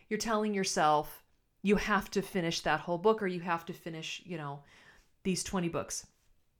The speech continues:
John Quincy Adams wrote a letter to his son, and he said this, "I hope you have now arrived at an age to understand that reading, even of the Bible, is a thing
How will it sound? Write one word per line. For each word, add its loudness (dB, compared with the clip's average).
John 4
Quincy 0
Adams 2
wrote 2
a 0
letter 0
to -8
his 0
son, -2
and -6
he -6
said -4
this, -6
"I 8
hope 2
you 4
have -2
now 2
arrived 0
at 2
an -2
age -6
to -6
understand -2
that -4
reading, -2
even 0
of -2
the -2
Bible, -2
is 2
a 0
thing -2